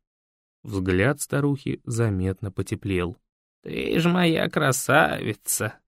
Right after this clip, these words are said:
Почти нежно прошептала она, воровато оглянулась по сторонам и, обнажив на конце клюки острый крюк, одним движением оттяпала вороне голову.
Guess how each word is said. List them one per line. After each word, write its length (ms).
Почти 420
нежно 520
прошептала 800
она, 320
воровато 460
оглянулась 580
по 140
сторонам 680
и, 120
обнажив 680
на 100
конце 420
клюки 580
острый 420
крюк, 400
одним 360
движением 580
оттяпала 680
вороне 340
голову. 420